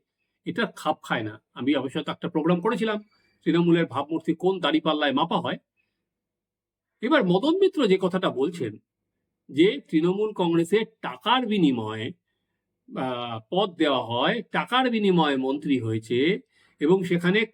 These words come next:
পঁচিশ লাখ, পঞ্চাশ লাখ, এমনকি দশ কোটি, একশো কোটি কথা উনি বলছেন,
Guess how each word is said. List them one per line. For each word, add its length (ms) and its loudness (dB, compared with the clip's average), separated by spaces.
পঁচিশ 360 0
লাখ, 480 0
পঞ্চাশ 520 -6
লাখ, 280 0
এমনকি 320 -4
দশ 340 -2
কোটি, 440 -4
একশো 340 -4
কোটি 280 -6
কথা 200 -2
উনি 180 0
বলছেন, 540 -2